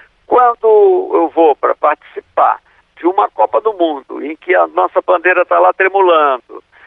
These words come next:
e nós de amarelo, né, E o hino tocando é qualquer coisa assim de muito importante pra mim. Mexe muito comigo.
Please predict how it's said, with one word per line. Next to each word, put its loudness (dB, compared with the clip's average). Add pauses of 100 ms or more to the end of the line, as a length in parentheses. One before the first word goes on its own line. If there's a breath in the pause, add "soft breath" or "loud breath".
(360 loud breath)
e -6 (480)
nós 0 (360)
de -4
amarelo, 2 (360)
né, 0 (600)
E 0
o 0
hino 0
tocando 0
é 0
qualquer -2
coisa -2
assim -14 (200)
de -20
muito -2
importante -2 (100)
pra -4
mim. -16 (200)
Mexe -2
muito -2
comigo. -6